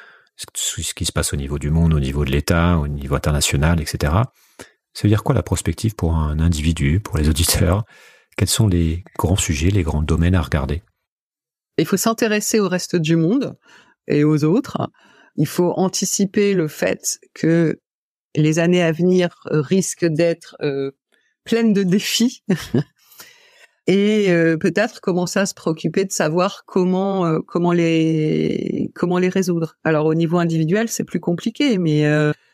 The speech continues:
Speaker 2: euh, il y a toute une mouvance de gens qui sont dans la, euh,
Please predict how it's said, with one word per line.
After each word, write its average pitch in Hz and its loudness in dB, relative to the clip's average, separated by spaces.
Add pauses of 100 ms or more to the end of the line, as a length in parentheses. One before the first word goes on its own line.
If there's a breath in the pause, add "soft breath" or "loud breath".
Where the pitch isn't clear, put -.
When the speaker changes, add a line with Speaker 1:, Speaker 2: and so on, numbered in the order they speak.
(140)
Speaker 2:
euh, - 0
il 160 2
y 165 2
a 151 0
toute 208 -4
une 175 2
mouvance 170 0
de 160 0
gens 151 -4
qui - -12
sont 156 -2
dans 151 0
la, 143 2
euh, 131 0